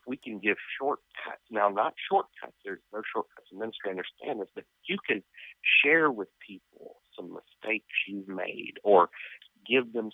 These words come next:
some resources or learning that you've got, then maybe at twenty-five, some of these folks will have something you may not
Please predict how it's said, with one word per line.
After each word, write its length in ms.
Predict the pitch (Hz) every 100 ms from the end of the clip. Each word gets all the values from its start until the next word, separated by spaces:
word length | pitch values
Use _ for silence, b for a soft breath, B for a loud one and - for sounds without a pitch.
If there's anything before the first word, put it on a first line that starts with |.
| -
some 120 | 92
resources 920 | 92 107 107 _ - 95 - 92 85
or 120 | 85
learning 460 | 85 92 98 90 82
that 100 | 78 _
you've 300 | 107 101 -
got, 300 | 85 - - - _ _ _ _ _ _
then 240 | 101 92
maybe 540 | 98 104 113 113 101 90
at 160 | 87 - - - -
twenty-five, 1200 | 123 156 - - - _ - 82 - - - - _ _ _ _ _ _ _ _ 110
some 140 | 101
of 220 | 92 85
these 200 | 90 87 - -
folks 300 | 92 82 - -
will 140 | 78 - 95
have 340 | 92 87 82 - - _ _ _ - -
something 360 | 98 - 85 92
you 140 | 120
may 220 | 104 95
not 220 | 92 90